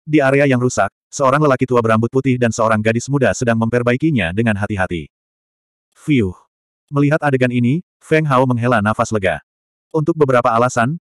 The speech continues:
dia merasa bisa memperbaiki teleportasi arai kuno. "Adik laki-laki, bagaimana kabarnya?" Yan Hetai bertanya dengan gugup. Bagaimanapun juga, kota Nether tersegel menderita kerugian terbesar ketika arai kuno teleportasi dihancurkan. "Saya dapat mencoba."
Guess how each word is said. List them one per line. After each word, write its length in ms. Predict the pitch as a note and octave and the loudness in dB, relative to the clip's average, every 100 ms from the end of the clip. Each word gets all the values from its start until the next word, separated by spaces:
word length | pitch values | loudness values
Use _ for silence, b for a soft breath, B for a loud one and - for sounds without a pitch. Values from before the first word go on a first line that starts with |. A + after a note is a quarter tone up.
| - | -4
dia 160 | C3 C3+ | 0 2
merasa 240 | B2 B2+ | 2 0
bisa 160 | A#2+ B2+ | -2 -2
memperbaiki 480 | A2+ A2+ A2 B2 | 0 0 -2 -2
teleportasi 640 | B2 A#2+ A2+ B2+ C3 - A2 | 0 0 0 0 -2 -2 -2
arai 240 | G2+ G2 | -2 0
kuno. 320 | G2 E2+ D2 - _ _ _ _ | -2 -2 -4 -12 _ _ _ _
"Adik 300 | D#3 D3 D#3+ | -4 -2 0
laki-laki, 560 | D3+ C#3+ C3 A#2 B2 F3+ - _ | 0 2 0 2 0 -2 -8 _
bagaimana 480 | A#2+ B2+ C#3 D3+ | 0 2 2 0
kabarnya?" 480 | C#3+ A#2+ G2+ F2+ D2+ - _ _ _ _ - | 0 0 0 -2 -8 -14 _ _ _ _ -4
Yan 240 | D#3 E3 | 0 0
Hetai 240 | D3+ D#3 C#3 | 2 0 0
bertanya 400 | C3 B2+ C3 C3 | 0 2 2 2
dengan 240 | C3 C3 | 2 2
gugup. 320 | B2+ A2 F2+ - _ _ _ _ - | 2 0 -2 -4 _ _ _ _ -2
Bagaimanapun 560 | D3 D3+ D3+ C3+ C#3+ | 0 2 2 2 2
juga, 340 | B2 G#2 F#2+ F3+ - | 0 2 0 -2 -8
kota 320 | - D3+ F3 | -2 2 2
Nether 240 | D#3 D3 C#3 | 2 2 0
tersegel 320 | A#2+ A#2+ B2 | 0 0 2
menderita 400 | B2 G#2+ A2 A2+ | 0 0 0 0
kerugian 400 | A#2 A2 B2 A#2 | 0 0 2 0
terbesar 400 | B2+ A#2 A#2+ C3 | 0 -2 -2 -2
ketika 320 | B2+ B2 A2 | -2 -2 -2
arai 140 | G#2 A2 | 0 -2
kuno 180 | C3+ C3 | 0 0
teleportasi 640 | C3 A#2+ C3 B2+ C3 A2+ | 0 2 0 0 -2 -2
dihancurkan. 580 | F#2+ G2 G2+ F#2 F2 D2+ - _ _ _ _ _ _ _ | -2 -2 -2 -2 -2 -4 -14 _ _ _ _ _ _ _
"Saya 320 | - D3+ D#3+ E3+ | -4 0 2 2
dapat 320 | C#3 C#3 C3+ | 2 0 -2
mencoba." 480 | A#2+ A#2 F#2+ D#2 | -2 0 0 -2